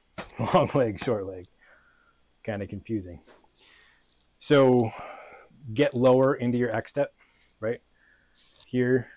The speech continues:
come down more and stay with the weight here. Then, then when you do shift, you're still gonna shift explosively, but you're gonna keep your weight back. Your pressure is still gonna go there.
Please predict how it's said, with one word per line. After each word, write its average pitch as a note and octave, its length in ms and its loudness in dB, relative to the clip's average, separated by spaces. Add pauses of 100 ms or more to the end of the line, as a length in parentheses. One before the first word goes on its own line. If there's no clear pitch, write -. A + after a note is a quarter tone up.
(800)
come A2 280 -6
down A2+ 360 -2
more B2+ 440 -2 (680)
and G#2+ 180 -10
stay A#2 600 -4
with G#2 160 -6
the G#2+ 80 -6
weight G#2 280 -6
here. F#2+ 360 -14 (440)
Then, G#2+ 360 -6
then A#2 240 -4
when A2+ 140 -4
you A2 120 -4
do B2 300 2
shift, - 640 -6 (180)
you're A2 100 -6
still B2+ 240 -2
gonna A#2+ 200 -2
shift A#2+ 320 -4 (180)
explosively, C3+ 800 -6 (880)
but A#2 80 0
you're A2 160 -2
gonna A2 160 -4
keep C3 240 -8
your A2 120 -8
weight A2 400 -4 (260)
back. A2 300 -8
Your G2 120 -16
pressure C#3 420 2
is A#2+ 140 -2
still A#2+ 180 -2
gonna G2+ 200 -4
go F#2 160 -6
there. F#2 260 -8